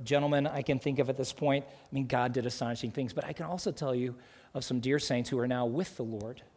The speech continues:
who we did the same thing, prayed the same kinds of prayers, and God chose not to.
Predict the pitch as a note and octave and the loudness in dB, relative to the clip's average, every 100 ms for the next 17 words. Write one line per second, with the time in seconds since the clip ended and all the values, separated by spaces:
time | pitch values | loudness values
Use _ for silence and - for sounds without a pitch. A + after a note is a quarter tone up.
0 | _ _ _ _ _ _ - C#3+ C3+ A#2+ | _ _ _ _ _ _ 0 4 6 4
1 | A#2 - D3 E3 C#3+ C3+ C3 B2+ A2+ - | 4 2 2 0 0 0 2 0 0 -2
2 | C#3 D#3 D#3 D#3+ - A#2 B2 A#2+ A2+ B2 | -4 -4 -2 -2 0 0 0 -4 -4 -2
3 | C3+ C#3+ - - _ _ _ _ _ - | -2 -2 -6 -20 _ _ _ _ _ -8
4 | C3+ A#2+ B2+ C#3+ - | -4 -2 -2 -2 -6